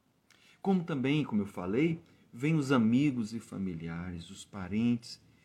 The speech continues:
que estão querendo lhe ajudar, que estão orando por ele, e com isso, como isso é bom. Então, outro aspecto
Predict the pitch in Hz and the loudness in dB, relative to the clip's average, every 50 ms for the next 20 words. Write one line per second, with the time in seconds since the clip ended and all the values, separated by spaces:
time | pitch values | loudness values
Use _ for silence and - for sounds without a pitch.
0 | _ _ _ - 123 - - 123 120 - 117 107 110 113 107 104 107 113 113 110 | _ _ _ -16 -16 -12 -12 -12 -12 -12 -10 -6 -6 -4 -4 -2 -2 -2 -2 -2
1 | 110 - 113 104 95 - 101 104 113 117 117 113 107 - 104 104 - - - 104 | -4 -4 -8 -10 -8 -4 -2 0 0 0 0 -2 -4 -8 -12 -14 -12 -8 -4 -2
2 | 104 101 98 95 95 104 104 95 98 - - - 92 82 90 98 107 107 95 85 | 0 0 0 0 0 -2 -2 -4 -6 -8 -12 -12 -8 -4 0 2 2 2 0 -2
3 | 80 - _ _ - - - _ - 123 123 - - 139 135 143 - - - _ | -6 -14 _ _ -20 -20 -20 _ -8 -8 -8 -6 -4 -4 -4 -4 -4 -6 -12 _
4 | _ _ - - 196 196 202 208 208 208 196 180 165 165 180 180 - - 165 139 | _ _ -6 -4 0 2 2 4 4 6 6 6 4 4 2 0 -4 -6 -6 -6
5 | 107 87 80 76 67 67 - - _ _ _ _ _ _ _ _ _ _ _ _ | -4 -4 -6 -8 -10 -12 -14 -20 _ _ _ _ _ _ _ _ _ _ _ _
6 | _ - 262 254 - - 277 339 - - 285 220 - - - - - 135 135 139 | _ -8 -6 -6 -2 -2 -2 -2 -2 -2 -2 -2 -2 -4 -6 -8 -4 -2 -2 -2
7 | 135 - - - - - | -4 -6 -10 -20 -20 -20